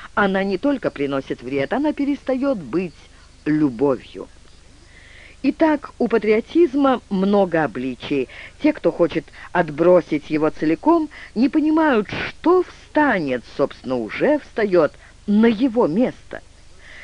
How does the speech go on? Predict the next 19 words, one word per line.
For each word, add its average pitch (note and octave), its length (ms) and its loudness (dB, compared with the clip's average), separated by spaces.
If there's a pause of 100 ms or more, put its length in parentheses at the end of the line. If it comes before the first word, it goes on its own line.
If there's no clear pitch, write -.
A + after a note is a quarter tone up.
(140)
Ещё D4+ 460 0
долго, E3 500 4
а A2+ 60 -2
может C3+ 260 -2
и C3+ 60 -2
всегда, E3+ 540 -2 (120)
страны B3+ 400 -2
будут A3 300 -4
жить B3 260 -2
в A#3+ 80 2
опасности. C3+ 840 -4 (260)
Правители C#4+ 540 0
должны F#3 440 2
как-то D3+ 380 -2
готовить E3 420 0
подданных F#3 720 0
к D#3 60 -8
защите G3 720 -2
страны. G#2 500 -8